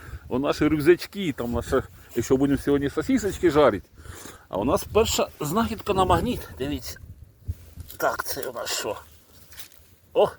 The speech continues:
заколка якась. О, уже не зря прийшли. <laughs> Все, кидаємо далі. От,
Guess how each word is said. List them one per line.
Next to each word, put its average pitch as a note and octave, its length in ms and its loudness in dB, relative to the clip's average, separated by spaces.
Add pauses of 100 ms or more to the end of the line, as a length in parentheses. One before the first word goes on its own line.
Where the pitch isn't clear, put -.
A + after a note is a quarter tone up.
(1000)
заколка C3 600 2
якась. - 400 -8 (1300)
О, - 260 6 (1600)
уже E3+ 280 2
не E3+ 140 4
зря D3+ 240 2
прийшли. C#3+ 480 0 (180)
<laughs> C4+ 100 2 (1400)
Все, F#4+ 220 4
кидаємо F3 400 2
далі. F#4+ 300 -2 (720)
От, E3 160 -6